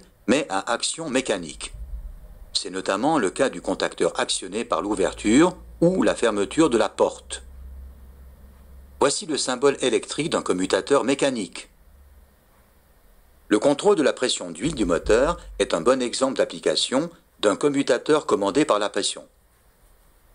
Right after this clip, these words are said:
On le reconnaît à ce symbole. Ce schéma électrique comporte également un commutateur actionné en fonction de la température.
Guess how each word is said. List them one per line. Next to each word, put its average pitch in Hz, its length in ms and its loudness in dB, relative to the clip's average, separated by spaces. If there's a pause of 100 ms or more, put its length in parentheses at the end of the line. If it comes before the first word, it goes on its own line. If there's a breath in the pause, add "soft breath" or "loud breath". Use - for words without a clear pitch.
(380)
On 113 140 4
le 87 100 2
reconnaît 127 500 2
à - 60 -2
ce - 160 -4
symbole. 90 480 -4 (2000)
Ce 113 140 -2
schéma 143 340 0
électrique 127 560 -2
comporte - 440 0
également 110 600 0
un 92 80 -2
commutateur 95 600 0
actionné 107 600 -2
en 90 100 -2
fonction 120 420 -2
de 104 100 -6
la 90 100 0
température. 117 720 -2